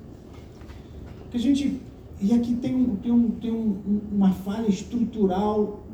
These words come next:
do nosso processo, é uma autocrítica, né? Uma,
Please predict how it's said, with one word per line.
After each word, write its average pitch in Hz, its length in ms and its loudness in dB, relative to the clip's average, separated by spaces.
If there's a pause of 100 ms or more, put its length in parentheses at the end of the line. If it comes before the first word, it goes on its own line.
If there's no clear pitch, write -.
(380)
do 202 80 2
nosso 190 460 -2
processo, 170 680 -10
é 180 40 -6
uma 185 160 -2
autocrítica, 190 1120 0
né? 139 180 -4 (3000)
Uma, 160 200 0